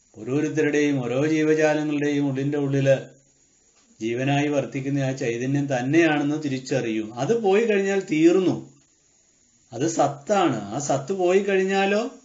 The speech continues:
അസത്തായി. അതുകൊണ്ടാണ് സത്ത് പോയി എന്നാണല്ലോ നമ്മൾ പറയാറും. അപ്പൊ ഈ സത്തുള്ളത് കൊണ്ട്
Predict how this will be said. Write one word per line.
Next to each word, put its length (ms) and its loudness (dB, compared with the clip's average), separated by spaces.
അസത്തായി. 580 0
അതുകൊണ്ടാണ് 1800 -6
സത്ത് 340 -2
പോയി 340 4
എന്നാണല്ലോ 600 2
നമ്മൾ 180 2
പറയാറും. 800 2
അപ്പൊ 120 -4
ഈ 240 0
സത്തുള്ളത് 800 2
കൊണ്ട് 500 2